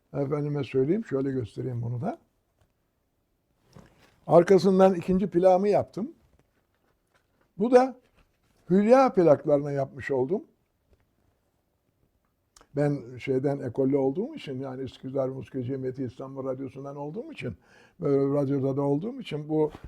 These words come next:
bizi, e, seçme durumlarımız oldu. Şükran Ay, Savaş Ay'ın annesi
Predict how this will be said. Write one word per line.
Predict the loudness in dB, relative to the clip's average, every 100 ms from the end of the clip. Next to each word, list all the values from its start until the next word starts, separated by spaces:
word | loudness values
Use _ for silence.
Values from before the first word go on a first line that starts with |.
| -20 _ _ -10
bizi, | -2 0 6 6 6 2
e, | 0 0 0 -2 -4 -6 -14 -20 -20 -20 -20
seçme | -8 -4 -2 -2 0
durumlarımız | 0 -2 -2 -2 -4 -4
oldu. | 6 8 8 2 -4 -4 _ _ _ _
Şükran | -12 -6 0 2
Ay, | 4 4 2 -10 _ _ _ _ _ _ _ _ _ _
Savaş | -8 4 6 6
Ay'ın | 4 2
annesi | 4 4 4 2 -4